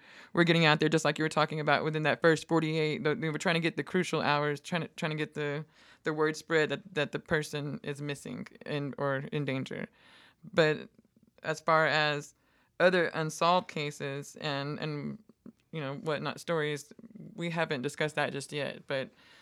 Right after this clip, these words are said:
there will be a time, just like I said, uh, like, we're in the works of our, our memorial sites, our memorial walks, things like that, where we will be announcing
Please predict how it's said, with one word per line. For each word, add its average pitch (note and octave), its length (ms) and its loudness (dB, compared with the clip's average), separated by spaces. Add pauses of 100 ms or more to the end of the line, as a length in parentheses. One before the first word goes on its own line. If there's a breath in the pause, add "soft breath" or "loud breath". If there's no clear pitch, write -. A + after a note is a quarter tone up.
(140 soft breath)
there D#3+ 160 2
will E3 100 0
be D#3 120 -2
a D3+ 40 0
time, D3 320 -2
just E3 140 -4
like F3 160 -2
I F3+ 40 -2
said, D#3 240 -2
uh, D3+ 60 0 (100)
like, D3 160 -4
we're D3+ 240 -6 (120)
in D#3+ 100 -6
the D3 80 -4
works D3+ 280 -4
of C#3+ 120 -4
our, C#3 240 -2
our C#3+ 80 -2
memorial D3+ 480 -4
sites, D3+ 400 -2
our C#3 80 -4
memorial D3 480 -2
walks, D3 380 0
things D#3+ 240 -4
like D3 300 -4
that, D3 140 2
where C#3+ 120 0
we D3 100 -4
will D#3+ 220 2
be D3+ 100 -2
announcing C#3+ 560 -2